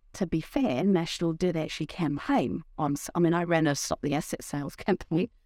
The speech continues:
but they did campaign in the election to, that they would, if, if they got into government, that they would look at selling, um,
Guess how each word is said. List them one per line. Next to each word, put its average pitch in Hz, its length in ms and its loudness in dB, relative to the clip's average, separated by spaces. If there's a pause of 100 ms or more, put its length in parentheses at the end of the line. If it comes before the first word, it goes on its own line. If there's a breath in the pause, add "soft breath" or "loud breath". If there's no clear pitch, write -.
(200)
but - 200 6
they 190 180 6
did 190 240 0
campaign 180 720 0
in 151 100 2
the 156 100 0
election - 680 -2
to, 160 280 4
that - 180 -2
they 165 160 4
would, 160 520 2
if, 165 120 -8 (140)
if 165 140 -2
they 147 100 2
got 233 160 4
into 156 200 0
government, 143 320 0
that 165 100 -4
they 147 140 0
would 143 140 0
look 156 200 -4
at - 100 -4
selling, 131 480 2 (480)
um, 131 400 0